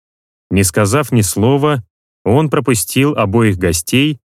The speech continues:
а затем механическим движением захлопнул ворота с мертвенным лязганьем. Полигон представлял собой большую территорию с десятью зданиями, огромной площадью посередине и полосой препятствий. Невдалеке маршировали от силы две дюжины бойцов.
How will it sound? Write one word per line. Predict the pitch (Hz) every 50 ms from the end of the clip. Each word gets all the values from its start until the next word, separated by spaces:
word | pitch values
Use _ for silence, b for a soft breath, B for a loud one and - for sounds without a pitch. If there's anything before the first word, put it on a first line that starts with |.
| _ _
а | - 92
затем | 85 104 104 98 - 160 165 170
механическим | 160 143 - 127 113 120 120 - 107 - - 104
движением | 87 87 95 87 78 123 139 139 143 135 113
захлопнул | 101 104 92 - 117 110 101 110 98 90
ворота | 80 87 87 95 117 - 113 135
с | 110 -
мертвенным | - 95 95 92 85 87 - 98 95 92 92
лязганьем. | 95 101 90 85 76 80 76 71 67 64 64 - _ _ _ _ _ _ _ _ _ _ _ _ _
Полигон | - 87 87 90 82 101 113 131 135 120
представлял | 110 120 110 - - 101 95 104 120 127 120
собой | - - 107 104 120 120 104
большую | 98 98 95 - - 123 117 107
территорию | - - 95 90 85 - 123 131 131 127 127 120 110 _ _ _ -
с | - 87
десятью | 90 110 98 - 98 90 - 160 151
зданиями, | 98 80 - - 113 131 147 147 143 139 139 135 139 135 131 117 - _ _ _ -
огромной | 87 92 - 104 120 117 110 104 95
площадью | 85 - 95 104 117 107 - - 92 87 92 87
посередине | - 90 - 101 92 92 87 101 127 139 139 135 135
и | - 117
полосой | 107 107 110 104 98 - - 107 98
препятствий. | - 113 113 92 123 110 92 - - - 76 69 65 - _ _ _ _ _ _ _ _ _ _ _ _ -
Невдалеке | 98 104 101 98 110 117 117 110 - 160 165
маршировали | 160 147 117 - 117 107 107 107 110 127 135 131 123
от | - 104 98 87
силы | - - 131 139 139 135
две | 107 90 87 113 131
дюжины | 117 104 107 95 101 104 104 101
бойцов. | 92 107 107 98 - - 95 76 - - -